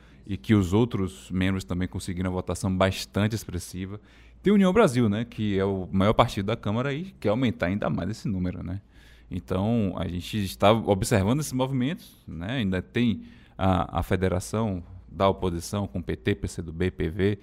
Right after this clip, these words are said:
que tem seus imbróglios também pra resolver, né? Principalmente em relação ao P V, né? Sendo que o único representante da casa apoia o prefeito Bruno Reis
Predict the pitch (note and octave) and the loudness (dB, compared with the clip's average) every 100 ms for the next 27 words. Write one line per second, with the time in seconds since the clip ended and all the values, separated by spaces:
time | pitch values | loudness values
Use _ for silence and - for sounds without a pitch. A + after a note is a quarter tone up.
0 | - - - - - A#2 B2 A2+ G2+ F2 | -14 -18 -10 -10 0 2 2 2 0 0
1 | F2+ F#2 F2+ F2+ F#2 F#2 F2+ F2 E2+ E2+ | 2 0 0 -4 -4 -4 -6 -6 -6 0
2 | G#2+ G2+ - - - - G#2+ G#2 A2+ G2 | 0 0 -6 -16 -20 -6 -4 -2 0 2
3 | F#2 F#2+ A2 G2 F2+ G2+ F#2 G2 F2+ E2+ | 2 0 -2 -2 -2 -2 2 2 2 0
4 | G2 B2 G#2 G2 A2+ G2+ - F#2 F#2 - | 0 0 -2 -4 -8 -10 -8 -8 -8 -6
5 | F2+ E2 - _ _ _ - G2 G#2 G#2 | -6 -6 -14 _ _ _ 2 4 6 6
6 | F#2+ G#2 F#2 F#2+ G#2 F#2+ G2 F2+ F2 E2+ | 6 4 4 2 4 4 4 4 4 0
7 | - - - - F#2 - A2 A2 A#2+ G2 | -6 -20 -8 2 2 4 4 6 6 4
8 | F#2 - _ _ - - - G#2+ F#2+ F2 | 2 -8 _ _ -20 -20 -10 -2 -2 -2
9 | - - - G2+ F#2 - F#2 - F#2+ G#2 | -8 -20 -2 2 2 4 2 2 4 6
10 | G2 G2 A#2 - | 6 6 4 -2